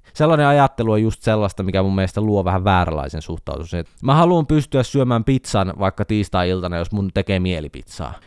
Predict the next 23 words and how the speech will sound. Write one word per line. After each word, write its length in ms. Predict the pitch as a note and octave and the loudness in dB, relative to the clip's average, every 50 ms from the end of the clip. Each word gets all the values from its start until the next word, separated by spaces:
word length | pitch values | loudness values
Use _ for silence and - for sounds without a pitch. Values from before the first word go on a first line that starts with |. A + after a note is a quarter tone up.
| - | -8
Mut 160 | - G3 G#3 - | -6 -4 0 2
joo, 240 | D3+ A2+ G#2+ G2 F#2+ - | 2 4 4 2 0 0
tieto 320 | - F#3 F3 D#3 - A2+ | 0 2 2 2 2 0
on 80 | A2+ A2+ | 0 2
valtaa, 400 | D3 E3 D#3+ D#3 - D3+ C3+ - | 2 2 2 2 2 2 2 2
tieto 280 | - D3 C#3 B2 C3 B2 | 2 2 0 2 0 0
lisää 220 | A#2 A#2 A#2+ A2+ | 0 2 0 0
tuskaa 420 | - B2+ A#2+ A2 - - A#2 A2 | 0 0 -4 -4 -4 -2 -2 0
ja 60 | G#2+ G#2 | 0 2
niin 220 | G#2 G#2 G2+ G2 | 2 2 2 2
edelleen. 360 | F#2+ G2 F#2+ F#2 F#2 F2+ F#2 | 2 2 0 0 0 -2 0
Tässäkin 380 | - A2+ A2 - A#2 F#2 G#2 G2+ | 0 0 -2 -2 -2 -4 -2 -2
asiassa 340 | F#2+ - G#2+ G2+ - - - | -2 -2 -2 -4 -4 -4 -2
tietoa 360 | - A#2 G#2+ G2+ - G#2 G2+ | 0 0 0 0 0 -2 -2
pitää 260 | - F#2+ G2+ G2+ G2+ | -2 0 0 2 2
vaan 140 | G#2 G#2 G#2+ | 2 2 2
mun 120 | G#2+ G#2 | 0 0
mielestä 260 | G#2 G#2 G2+ - G#2 | 0 -2 -2 -2 -2
osata 300 | A2 A#2+ A#2 A2+ G#2+ A2 | -2 0 0 0 0 -2
käsitellä 500 | - - A#2+ A#2+ A2+ A#2+ A2 G#2+ G#2 G#2 - | -2 -2 0 0 0 0 0 0 -2 -2 -2
itselleen 520 | - F3 E3+ - - G#2+ F#2 F2+ F2 E2+ D#2+ | -4 -4 -4 -4 -4 -4 -2 -2 -2 -4 -4
sopivalla 440 | - E2 - F2 E2+ E2 E2 E2 | -4 -6 -4 -4 -4 -2 -4 -4
tavalla, 400 | D#2+ - E2+ E2+ E2+ E2+ E2+ F2 | -4 -2 -2 -2 -2 -2 -4 -4